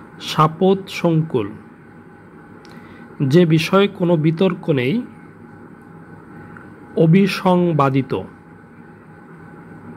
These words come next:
লাভ করার ইচ্ছা, লিপ্সা,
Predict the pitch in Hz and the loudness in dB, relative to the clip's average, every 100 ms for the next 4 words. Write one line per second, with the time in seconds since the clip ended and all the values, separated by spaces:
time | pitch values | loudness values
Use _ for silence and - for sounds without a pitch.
0 | - - - - - - - - - - | -20 -20 -20 -20 -20 -20 -20 -20 -20 -20
1 | - - - 147 139 156 160 - - 143 | -20 -20 -8 0 2 2 0 -8 -6 -2
2 | 139 135 131 - - 165 220 - - - | 0 0 -4 -8 -4 -2 -4 -8 -20 -20
3 | - - - - - - - - - - | -20 -20 -20 -20 -20 -20 -20 -20 -20 -20
4 | - - - 131 151 180 - - - - | -20 -16 -4 2 2 2 -2 -12 -8 -6